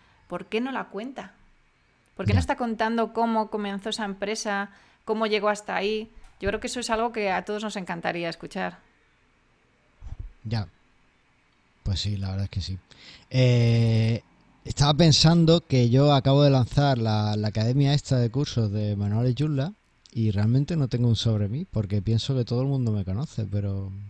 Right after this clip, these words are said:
Speaker 2: quizá me lo debería plantear. La verdad es que sí. Ah,
Speaker 1: Yo creo que el
Speaker 2: curioso.
Speaker 1: Sobre mí es fundamental. Y no,
Speaker 2: Ah.
Speaker 1: no el típico Sobre mí de somos una empresa que
Speaker 2: No.
Speaker 1: nació en el año tal y <laughs>
Speaker 2: No.
Speaker 1: no, hay que plantearlo, pues eso, bien planteado.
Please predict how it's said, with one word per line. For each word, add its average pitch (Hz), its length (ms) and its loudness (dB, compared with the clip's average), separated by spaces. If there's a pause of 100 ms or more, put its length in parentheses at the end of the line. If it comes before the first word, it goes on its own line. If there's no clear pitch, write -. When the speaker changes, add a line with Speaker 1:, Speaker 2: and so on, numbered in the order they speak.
Speaker 2:
quizá 123 220 -8
me 165 100 -6
lo 131 80 -6
debería 110 260 -4
plantear. 104 400 -6 (400)
La 110 60 -8
verdad 123 160 -10
es - 40 -20
que 123 140 -10
sí. - 40 -20 (420)
Ah, 170 40 -6 (120)
Speaker 1:
Yo - 60 -14
creo - 0 -
que 190 80 -8
el 196 80 0
Speaker 2:
curioso. 208 240 -4
Speaker 1:
Sobre 190 140 -4
mí 208 140 -4
es 247 100 -8
fundamental. 160 600 -10 (160)
Y 190 120 -8
no, 214 240 0
Speaker 2:
Ah. 220 180 0
Speaker 1:
no 208 280 -4
el 214 140 -4
típico 214 460 -6
Sobre 202 320 -4
mí 208 200 -4
de 190 200 -2
somos 185 380 -8
una 190 160 -6
empresa 190 640 -6 (500)
que 185 160 -4
Speaker 2:
No. 180 80 0
Speaker 1:
nació 202 360 -2
en 196 60 -4
el 190 140 -4
año 196 240 -2
tal 196 320 -2
y 262 160 0 (420)
<laughs> - 380 -12
Speaker 2:
No. 170 160 -8
Speaker 1:
no, - 40 -12 (500)
hay 190 120 -4
que 196 120 -2
plantearlo, 180 1120 -4 (500)
pues - 160 -12
eso, - 260 -14
bien 165 220 -4
planteado. - 420 -6